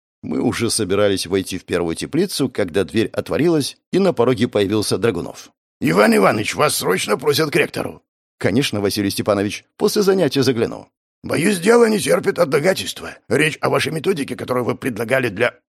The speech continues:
<clears throat> В общем, она не сработала». «Ах, вот оно что», протянул Листьев и ненадолго замер. «Передайте ректору, что я сейчас буду. Пусть готовит машину». «На моей поедем. Пятнадцать минут, и будем в особняке князя».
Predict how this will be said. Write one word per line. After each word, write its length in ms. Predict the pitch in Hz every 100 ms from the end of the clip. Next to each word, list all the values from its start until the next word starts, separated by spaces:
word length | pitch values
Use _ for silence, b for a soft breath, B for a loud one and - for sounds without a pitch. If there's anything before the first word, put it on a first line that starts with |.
| -
<clears throat> 800 | 117 - - - - - - -
В 120 | 143
общем, 280 | 147 151 -
она 200 | 147 151
не 80 | 160
сработала». 640 | 127 143 175 - - - _ _ _ -
«Ах, 300 | 135 156 -
вот 460 | 190 220 190 110
оно 180 | 104 117
что», 420 | - - 113 107 - _ _
протянул 500 | - 131 120 101 98
Листьев 380 | 147 185 147 131 -
и 140 | 143
ненадолго 640 | 131 120 101 104 95 117
замер. 540 | 117 87 71 - - _ _ _
«Передайте 480 | 123 180 233 226 190
ректору, 360 | 196 - 170
что 180 | 156 147
я 160 | 120 151
сейчас 380 | 139 - 117 -
буду. 340 | - - - _
Пусть 200 | 220 151
готовит 340 | 123 135 92 127
машину». 460 | 127 - - - _ _ _ -
«На 200 | 120 160
моей 360 | 156 160 156
поедем. 520 | 123 139 - - - _ _
Пятнадцать 520 | 165 147 254 202 185
минут, 380 | 196 208 233 131
и 60 | 135
будем 340 | 160 131 131
в 60 | 127
особняке 420 | 127 131 120 131
князя». 460 | 127 95 - -